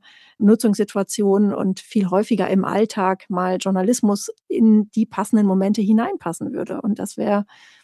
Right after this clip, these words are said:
ja an sich so eine Vision, auf die wir aus meiner Sicht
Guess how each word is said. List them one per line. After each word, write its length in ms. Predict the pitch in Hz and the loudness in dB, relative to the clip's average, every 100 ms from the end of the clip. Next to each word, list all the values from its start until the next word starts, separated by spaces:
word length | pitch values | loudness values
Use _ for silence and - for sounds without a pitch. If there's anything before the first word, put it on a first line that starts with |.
| _ | _
ja 140 | - 196 | -2 0
an 180 | 190 190 | 0 0
sich 220 | 220 - | 0 -2
so 200 | 185 190 | -2 0
eine 320 | - 202 196 | 2 2 4
Vision, 520 | 196 185 180 190 196 - - - - | 2 2 2 2 0 -4 -20 -20 -6
auf 200 | 180 - | -6 -2
die 200 | 202 190 | 0 2
wir 360 | 185 180 - | 2 2 0
aus 120 | 190 180 | -6 -2
meiner 240 | 190 220 | 2 2
Sicht 200 | 208 | 2